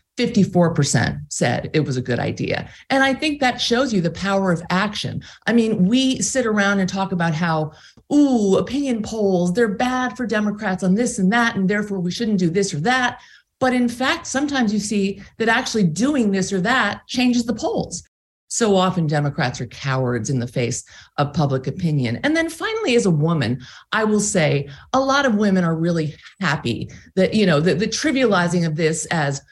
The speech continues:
"Oh, he just paid a porn star," and the mocking of, of Stormy Daniels and his mocking of Stormy Daniels. You know, "She's ugly, with a horse face.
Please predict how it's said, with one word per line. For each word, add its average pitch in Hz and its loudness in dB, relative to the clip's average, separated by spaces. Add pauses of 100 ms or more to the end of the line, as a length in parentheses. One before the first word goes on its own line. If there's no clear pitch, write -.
(140)
"Oh, 233 2
he 208 2
just 180 -2
paid 180 0
a 151 -4
porn 143 -2
star," 143 0
and 151 0
the 147 2
mocking 180 0
of, 147 -2 (360)
of 156 0
Stormy 170 2
Daniels 147 0
and 240 4
his 277 0
mocking 147 0
of 127 -8
Stormy 135 -2
Daniels. 120 -2
You 147 0
know, 104 -2
"She's 226 -2
ugly, 180 2 (100)
with - -4
a 175 2
horse 214 -2
face. 104 -6